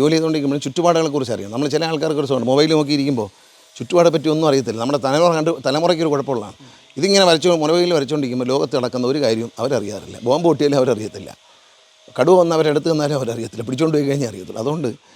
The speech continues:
ഇതൊരു ഭയങ്കര ജോലി ചെയ്തുകൊണ്ടിരിക്കുമ്പോൾ തന്നെ മറ്റൊരു കാര്യം, അത് ഈ മൊബൈലിൽ കളിക്കുന്നവർ പ്രത്യേകം ശ്രദ്ധിക്കുക. ഒരു presence of mind ഉള്ളതുകൊണ്ടാണ്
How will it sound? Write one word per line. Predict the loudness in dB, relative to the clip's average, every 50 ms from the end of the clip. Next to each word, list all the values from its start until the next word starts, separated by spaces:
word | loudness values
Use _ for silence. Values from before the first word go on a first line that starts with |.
| -20 -20 _ _ _ -10 -6
ഇതൊരു | -4 -2 -2 -2 -2
ഭയങ്കര | -2 -2 0 0 0 2 2
ജോലി | 0 2 2 2
ചെയ്തുകൊണ്ടിരിക്കുമ്പോൾ | 0 0 0 -2 -2 -4 -4 -4
തന്നെ | -4 -4 -4
മറ്റൊരു | -6 -6 -8 -8 -4 -4
കാര്യം, | -4 -4 -4 -4 -4
അത് | -4 -4 -4 -6
ഈ | -8 -10 _ _ -20 _ _ _ _ _ -14 -8 -4 -2
മൊബൈലിൽ | 2 2 2 2 2 0
കളിക്കുന്നവർ | 0 0 0 0 0 0 0 -2
പ്രത്യേകം | -2 -2 -2 -2 -2 -2
ശ്രദ്ധിക്കുക. | -4 -6 -6 -8 -10 -10 -16 -20 -20 -20 -20 _ _ _ _ -8 -2
ഒരു | 0 0 0 -2 _ _ -8
presence | -6 -2 -2 -2 -2 0 -2 -2
of | -2 0
mind | -2 0 0 0
ഉള്ളതുകൊണ്ടാണ് | 0 0 -2 -2 -2 -6 -8 -8